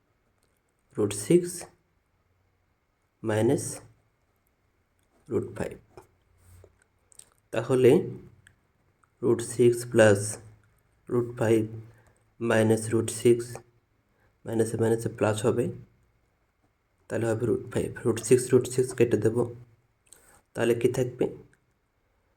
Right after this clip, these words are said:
তাহলে থাকবে হচ্ছে রুট ফাইভ এবং রুট ফাইভ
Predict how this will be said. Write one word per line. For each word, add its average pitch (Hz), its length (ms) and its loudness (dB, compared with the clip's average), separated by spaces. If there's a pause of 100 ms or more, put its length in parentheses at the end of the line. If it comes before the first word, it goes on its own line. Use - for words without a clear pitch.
(220)
তাহলে 127 280 2
থাকবে 117 280 0
হচ্ছে 117 260 2 (520)
রুট 113 220 0
ফাইভ 117 160 6 (100)
এবং 123 180 4
রুট 113 200 4
ফাইভ 123 120 -2